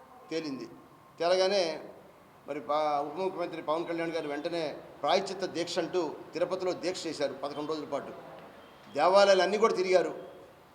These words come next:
ప్రాయశ్చిత్తం చేయాలి, ఇవాళ దీక్ష చే-, చేపట్టారంటే ఆ లడ్డూకున్న పవిత్రని, పవిత్రతను కాపాడాలి, అపవిత్రం చేయకూడదు,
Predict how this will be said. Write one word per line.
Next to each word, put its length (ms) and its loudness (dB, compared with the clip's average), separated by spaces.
ప్రాయశ్చిత్తం 520 4
చేయాలి, 440 4
ఇవాళ 500 2
దీక్ష 240 0
చే-, 80 4
చేపట్టారంటే 1040 0
ఆ 80 2
లడ్డూకున్న 540 0
పవిత్రని, 760 0
పవిత్రతను 440 0
కాపాడాలి, 520 4
అపవిత్రం 440 0
చేయకూడదు, 600 -4